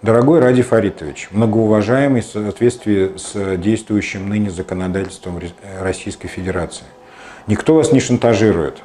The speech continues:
Дольщики всего лишь хотят исполнения ваших собственных обещаний. А от себя лично я дам вам совет. А, вы,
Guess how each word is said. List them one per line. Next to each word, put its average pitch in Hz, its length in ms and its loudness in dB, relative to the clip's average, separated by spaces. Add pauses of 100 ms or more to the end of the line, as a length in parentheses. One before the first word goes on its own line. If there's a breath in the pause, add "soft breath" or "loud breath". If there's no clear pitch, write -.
(140)
Дольщики 120 460 2
всего 123 400 4
лишь 101 160 4
хотят 143 540 0
исполнения 113 600 2
ваших 98 320 -2
собственных 104 540 -6
обещаний. 90 600 -8 (680 loud breath)
А 113 220 4
от 117 100 2
себя 131 300 2
лично 147 300 2
я 113 140 4
дам 117 200 2
вам 113 100 0
совет. 104 540 0
А, 85 580 -10
вы, 120 400 2